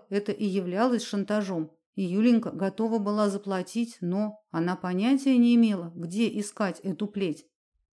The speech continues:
«Не спеши отказываться, милая моя», прошелестел Эльдар Викентьевич.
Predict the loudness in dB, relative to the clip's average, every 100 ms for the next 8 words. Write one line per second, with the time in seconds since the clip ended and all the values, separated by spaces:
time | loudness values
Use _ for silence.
0 | _ 2 2 2 0 4 4 4 2 2
1 | 4 0 -4 -8 -10 0 4 6 6 4
2 | 0 -4 -8 -12 -14 _ _ _ -10 -4
3 | -2 0 -2 -2 -2 0 -2 0 0 0
4 | -4 -2 -2 -4 -6 -10 -12